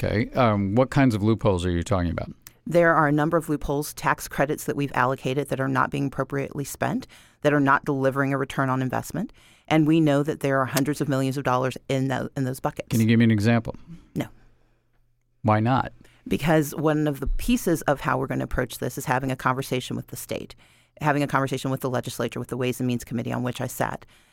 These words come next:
Speaker 2: having a conversation with the Senate. But we do know that if you look at bipartisan reports on tax accountability, that these loopholes exist.
Speaker 1: Those
Speaker 2: What I want to do is look at which credits are working, because sometimes it's not that the credit in, as,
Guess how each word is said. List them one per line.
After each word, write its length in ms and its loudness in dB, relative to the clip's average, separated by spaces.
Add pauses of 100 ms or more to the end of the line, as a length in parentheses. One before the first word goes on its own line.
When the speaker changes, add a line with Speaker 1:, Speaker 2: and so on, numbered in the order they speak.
(100)
Speaker 2:
having 180 2
a 60 0
conversation 680 -2
with 200 -4
the 100 -6
Senate. 480 -4 (500)
But 220 6
we 180 0
do 300 4
know 260 4
that 160 -2
if 160 -4
you 120 0
look 240 -2
at 180 -2
bipartisan 760 0
reports 540 -6
on 360 2
tax 280 -2
accountability, 720 -2 (300)
that 220 2
these 260 0
loopholes 420 -2
exist. 520 -12 (220)
Speaker 1:
Those 120 4
Speaker 2:
What 100 8
I 80 6
want 320 4
to 100 -2
do 360 -2 (200)
is 140 0
look 220 0
at 280 0
which 300 -2
credits 340 -2
are 60 -4
working, 400 -6
because 340 -4
sometimes 460 2
it's 160 -12
not 220 0
that 100 -8
the 80 -4
credit 320 -2
in, 200 -4
as, 180 -4